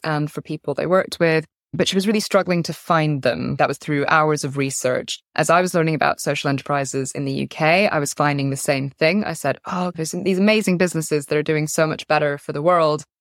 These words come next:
but it's really hard to discover them." On the other hand, we also saw that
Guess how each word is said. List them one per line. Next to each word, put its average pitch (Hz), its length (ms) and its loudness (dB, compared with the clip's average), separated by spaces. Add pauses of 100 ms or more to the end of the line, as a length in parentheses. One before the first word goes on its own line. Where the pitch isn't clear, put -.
(160)
but 180 120 0
it's 175 160 -2
really 160 160 2
hard 151 240 0
to - 80 -10
discover 151 420 -2
them." 131 320 -4 (380)
On 160 240 0
the 180 120 2
other 180 160 2
hand, 165 220 0
we 156 100 2
also 160 360 0
saw 143 420 0 (400)
that 147 480 0